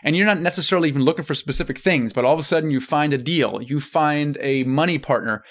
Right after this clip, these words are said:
you find a mentor, you find something of value when you go and network, especially when you do it intentionally.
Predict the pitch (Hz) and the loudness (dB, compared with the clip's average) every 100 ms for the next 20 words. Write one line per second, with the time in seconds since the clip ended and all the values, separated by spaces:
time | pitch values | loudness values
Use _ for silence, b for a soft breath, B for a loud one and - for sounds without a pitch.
0 | B B B 160 143 165 156 135 135 165 | B B B -2 2 2 4 2 2 2
1 | 147 139 123 117 110 B B 156 160 190 | 0 0 2 0 -2 B B -4 0 2
2 | 185 160 - - 190 196 139 113 113 - | 2 0 -2 2 4 4 2 0 -4 -2
3 | 139 123 143 143 135 120 123 131 131 135 | -2 2 4 6 4 2 2 2 2 2
4 | 123 120 135 - 110 107 - 131 - 156 | 2 4 2 0 -4 -6 -10 -8 0 0
5 | 156 131 127 139 131 117 - 147 139 120 | 2 2 2 4 2 2 0 0 0 -2
6 | 110 | -4